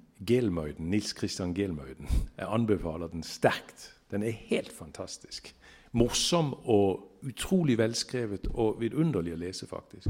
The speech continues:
Man blir så oppbygget av å lese den. Ok, men <clears throat> der kan man lese historien, men, men han fortalte en gang om hvordan han, hvordan det gikk for seg at Børre Knudsen, og da er vi tilbake i nitten seksti-årene,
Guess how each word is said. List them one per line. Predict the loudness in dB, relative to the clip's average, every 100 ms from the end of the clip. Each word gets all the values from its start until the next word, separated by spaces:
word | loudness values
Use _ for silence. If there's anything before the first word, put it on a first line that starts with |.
| 2
Man | 4
blir | 0
så | 0 0
oppbygget | -2 -2 -6 -6 -8
av | -6
å |
lese | -6 -8 -10
den. | -14 -14 -20 -20 -2
Ok, | 6 6 6 0 -16 -20 -20 -20 2
men | 8 8 6
<clears throat> | 4 6 10
der | 10
kan | 10
man | 6
lese | 6 6 4 2
historien, | 0 4 6 6 4 0 -2 0
men, | 0 0 -2
men | -4
han | -4 0
fortalte | 2 4
en | 4
gang | 4
om | 4 4 6 2 -2
hvordan | 2 6 8 8 6 2 -4 -16 -8
han, | 4 6 6 4 -2 -4
hvordan | 2 4 4
det | 2
gikk | 0 -2
for | -2
seg | -2 0 -2 0
at | 0 0 -2
Børre | 2 4
Knudsen, | 2 2 2 0 -2 -2 -4 -10 -20 -20 _ -16
og | 0 4
da |
er | 6
vi | 6
tilbake | 8 8 8
i | 4
nitten | 4 2 4
seksti-årene, | 4 6 2 2 0 -4